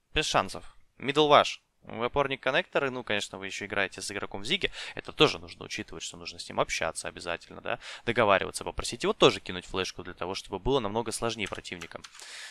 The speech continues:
Вот. Того у нас же семь опций. Давайте смотреть дальше. Мы будем смотреть только фишки, которые нам могут быть полезны. А щас он, его игра будет против полубая. Он остаётся опять за искрой, смотрит Зигу.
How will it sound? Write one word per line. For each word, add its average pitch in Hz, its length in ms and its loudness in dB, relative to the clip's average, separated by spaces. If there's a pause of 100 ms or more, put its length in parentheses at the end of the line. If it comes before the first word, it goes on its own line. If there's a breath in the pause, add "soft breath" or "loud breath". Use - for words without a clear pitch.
(160 loud breath)
Вот. 92 320 -2 (160)
Того 95 180 -2
у 113 40 4
нас 123 140 6
же 135 180 2
семь 175 380 4
опций. - 460 -4 (480 soft breath)
Давайте 104 360 0
смотреть 110 420 -6
дальше. - 340 -6 (1400)
Мы 110 140 -2
будем 127 180 -4
смотреть 123 400 -2
только 120 280 -2
фишки, - 340 -6
которые 104 440 -2
нам 95 360 -2 (760)
могут 95 280 -8
быть - 140 -8
полезны. 95 460 -4 (720 loud breath)
А 92 180 0
щас - 260 -2
он, 98 100 -8
его 104 220 0
игра 101 200 4
будет 98 160 -6
против - 320 -6
полубая. 170 600 4 (120)
Он 95 140 -6
остаётся 95 440 -4
опять 95 260 0
за 95 80 -8
искрой, 165 320 -4
смотрит 92 420 -10
Зигу. 143 360 -2